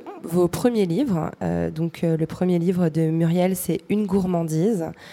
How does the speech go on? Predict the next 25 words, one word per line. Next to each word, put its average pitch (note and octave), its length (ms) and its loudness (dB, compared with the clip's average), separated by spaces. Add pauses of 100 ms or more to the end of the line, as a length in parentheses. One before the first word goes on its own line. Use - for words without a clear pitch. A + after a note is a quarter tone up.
(220)
euh, D#3+ 100 -2
une E3+ 140 -2
plongée F#3 400 0
dans F#3+ 100 -2
les D#3+ 120 0
souvenirs F3+ 420 0
gustatifs F#3 680 -4
d'un D#3 300 -2
critique - 460 -8
gastronomique, F3 800 0
euh, D#3 100 -2 (160)
agonisant. F#3 540 4 (760)
Et F#3+ 80 6
le F#3 100 6
vôtre, G3 380 2
Alice, F#3 580 2
c'est - 220 0
Le E3+ 100 4
ventre F3+ 380 2
de E3+ 80 4
la D#3 160 2
fée, F#3+ 340 -4 (380)
un D#3 100 2
conte F#3+ 460 -4
sombre F3+ 580 0